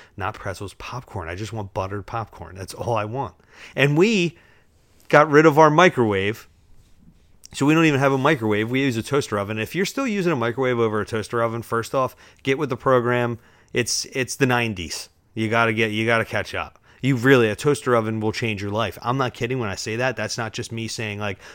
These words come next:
"Oh, it's life-changing." It's life-changing. You eat, I don't eat leftovers, and now I didn't, and now I do.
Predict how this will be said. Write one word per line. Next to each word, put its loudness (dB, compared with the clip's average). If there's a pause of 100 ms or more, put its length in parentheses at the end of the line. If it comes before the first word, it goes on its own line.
"Oh, -2
it's -8
life-changing." -8 (180)
It's -6
life-changing. -8 (420)
You -2
eat, -8 (300)
I -2
don't -4
eat -6
leftovers, -10 (100)
and -10
now -8
I -4
didn't, -2 (400)
and -6
now -8
I -8
do. -4